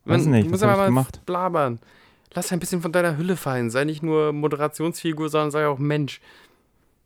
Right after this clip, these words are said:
Speaker 1: Ja. Ach, weiß ich nicht. Mo-, momentan ist irgendwie so dies und das und so. Keine Ahnung, gestern hab ich mit meiner Nichte gespielt.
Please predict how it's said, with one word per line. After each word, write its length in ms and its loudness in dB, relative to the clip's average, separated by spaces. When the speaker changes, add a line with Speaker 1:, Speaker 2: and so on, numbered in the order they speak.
Speaker 1:
Ja. 460 0
Ach, 160 -12
weiß 220 0
ich 80 -2
nicht. 260 0
Mo-, 180 -2
momentan 420 0
ist 120 -4
irgendwie 240 -2
so 120 -8
dies 280 -4
und 140 -4
das 220 0
und 160 -4
so. 320 0
Keine 220 -4
Ahnung, 180 0
gestern 300 -4
hab 80 -2
ich 160 -10
mit 120 -14
meiner 220 0
Nichte 300 0
gespielt. 560 -2